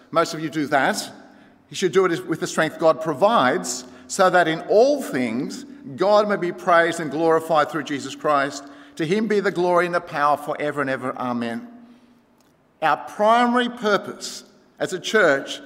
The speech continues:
in all we do is to bring glory to God. I love the language of John Piper in his book, one of his books. He says, "We waste our lives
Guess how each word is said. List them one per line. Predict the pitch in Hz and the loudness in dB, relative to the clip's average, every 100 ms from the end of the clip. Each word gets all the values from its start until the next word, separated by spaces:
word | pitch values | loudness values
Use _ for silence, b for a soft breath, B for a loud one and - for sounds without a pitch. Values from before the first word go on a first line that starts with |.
| - - | -16 -8
in | 147 | -2
all | 165 202 | 4 4
we | 208 202 | 4 0
do | 143 156 131 | -2 0 0
is | 131 | 0
to | 131 | -4
bring | 131 139 | -6 -6
glory | 127 139 131 131 117 | -4 -4 -2 -2 -6
to | - 120 | -10 -6
God. | 113 107 113 - - _ _ _ _ _ b b b b | -4 -4 -8 -20 -20 _ _ _ _ _ b b b b
I | |
love | 165 226 | 2 4
the | 202 | 4
language | 190 196 175 | 4 2 0
of | 160 | -2
John | 131 170 156 | 0 0 0
Piper | - 175 185 185 127 131 | -2 2 2 2 -2 -2
in | 135 | -6
his | 120 139 | -6 -8
book, | - 120 101 - - - - _ _ _ _ - - | -6 -6 -6 -12 -20 -20 -20 _ _ _ _ -20 -6
one | 135 | -2
of | 131 | -2
his | 131 | -4
books. | - 117 104 | -6 -6 -4
He | 135 | -6
says, | - 139 127 113 - B B B | -2 0 0 -4 -12 B B B
"We | - 175 | -2 0
waste | 156 208 269 - 226 | 2 2 2 -2 2
our | 190 | 2
lives | 175 185 190 143 107 131 190 - - | 4 4 4 2 0 -4 -8 -8 -10